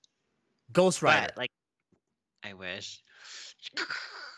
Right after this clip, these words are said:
Speaker 2: I'm looking forward to seeing it, though, but, like, they're trying to shop it to other distributors now.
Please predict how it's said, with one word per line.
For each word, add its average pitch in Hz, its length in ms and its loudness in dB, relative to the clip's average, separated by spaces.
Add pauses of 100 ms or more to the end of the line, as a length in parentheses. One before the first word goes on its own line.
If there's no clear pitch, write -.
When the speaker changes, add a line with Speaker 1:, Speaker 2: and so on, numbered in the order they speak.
(2750)
Speaker 2:
I'm 143 140 0
looking 170 300 -4
forward 123 380 -2
to 107 80 -14
seeing 110 320 -10
it, 131 140 -8
though, 151 260 -4
but, 73 200 -8
like, 107 320 -6
they're 110 200 -4
trying 110 340 -8
to 101 160 -12
shop 107 360 -4
it - 140 -12
to - 140 -12
other 101 200 -12
distributors 98 760 -10
now. 69 240 -4